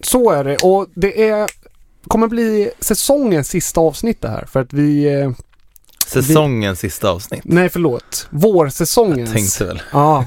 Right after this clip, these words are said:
Speaker 1: bra där direkt. Vårsäsongens sista avsnitt. För vi, eh, vi tänkte också ta ett litet uppehåll, precis som, som de svartvita spelarna.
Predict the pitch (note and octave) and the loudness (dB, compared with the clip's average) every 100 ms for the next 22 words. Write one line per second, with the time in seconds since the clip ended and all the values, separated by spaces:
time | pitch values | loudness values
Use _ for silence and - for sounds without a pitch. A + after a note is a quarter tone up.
0 | - C3 D3+ C3 A#2 A2+ A2+ A#2 G#2 - | -4 0 2 2 0 -6 -6 -6 -6 -10
1 | - - - D3 G3+ F3 G3 - A#3+ D#3+ | -16 -16 -2 2 4 2 0 2 2 2
2 | B2+ C3+ - C3 B2+ - D3+ - C#3+ D3 | -2 -4 0 0 0 0 -2 0 0 4
3 | F3 F3 F3 E3 D#3+ D#3 F3 F#3 - F#3+ | 6 6 4 2 0 0 0 0 0 0
4 | F3 F3+ D#3 D#3+ C#3 C3+ B2+ E3 - - | 0 -4 -2 -2 0 -4 -2 -2 -2 -2
5 | D#3 F3 A#2+ - A#2+ B2 A#2 - A#2+ A2+ | 0 0 0 -2 -2 -2 -2 -2 -2 -2
6 | A#2 A2+ - - - - - - - - | -4 -8 -14 -20 -20 -20 -20 -20 -4 -2
7 | B2+ B2 A#2+ C3+ - B2+ B2 - D3+ C3 | 0 0 -2 -2 -4 -4 -4 -2 -2 -2
8 | B2 | -4